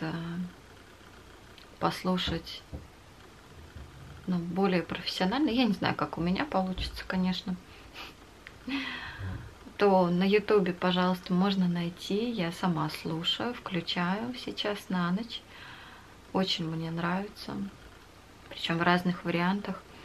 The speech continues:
И книга будет записана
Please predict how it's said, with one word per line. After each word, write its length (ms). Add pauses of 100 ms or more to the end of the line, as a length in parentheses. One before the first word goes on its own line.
(1400)
И 400 (1300)
книга 340
будет 320
записана 920